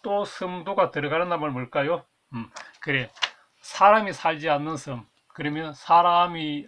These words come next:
없으니까 무인도 하면 되겠습니다. 없을무 해가지고 무인도. 자, 또 들어가는 나무는 뭘까요? 어, 그래, 제주도를 부-, 다르게 부르는 말이 삼다도. 그래, 제주에는, 그래,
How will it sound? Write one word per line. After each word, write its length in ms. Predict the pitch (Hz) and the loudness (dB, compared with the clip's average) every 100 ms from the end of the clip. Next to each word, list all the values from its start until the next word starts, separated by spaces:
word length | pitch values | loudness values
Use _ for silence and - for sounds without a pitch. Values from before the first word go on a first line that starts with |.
| - | -8
없으니까 540 | 165 156 180 160 135 143 | -8 -6 -8 -8 -2 -2
무인도 520 | 117 127 202 220 156 | -2 -6 -4 -2 2
하면 200 | 143 127 | 2 0
되겠습니다. 500 | 117 110 123 127 131 | -8 -8 -10 -10 -8
없을무 460 | 127 - 143 139 120 | -10 -10 -8 -6 -6
해가지고 400 | 127 127 156 131 | -8 -8 -8 -8
무인도. 720 | 117 123 156 165 147 120 - _ _ _ _ _ _ _ | -8 -8 -8 -8 -8 -8 -10 _ _ _ _ _ _ _
자, 280 | - 131 113 - - - - - | -14 -10 0 0 0 -10 -20 -10
또 240 | 202 202 - | -4 -4 0
들어가는 380 | 156 160 185 | 0 2 0
나무는 240 | 180 156 139 | -2 -4 -8
뭘까요? 500 | 127 - 143 175 143 | -8 -6 -4 -4 -8
어, 300 | 143 117 110 _ _ _ _ _ _ _ _ _ _ _ _ | -8 -8 -10 _ _ _ _ _ _ _ _ _ _ _ _
그래, 180 | 120 107 - _ - | -16 -16 -18 _ -12
제주도를 720 | - 180 226 247 208 185 156 | 0 2 2 0 2 2 0
부-, 200 | - - | -8 -12
다르게 340 | - 160 208 180 | 0 0 0 -4
부르는 240 | 156 160 | -6 0
말이 220 | 147 147 | 0 0
삼다도. 800 | 139 - 175 175 185 202 160 120 - | -4 2 2 4 4 4 2 -4 -8
그래, 180 | 127 120 | -10 -6
제주에는, 920 | 151 170 185 190 165 160 147 175 151 190 | -4 -4 -4 -4 -4 -6 -10 -8 -4 -4
그래, 240 | 156 135 | -4 -8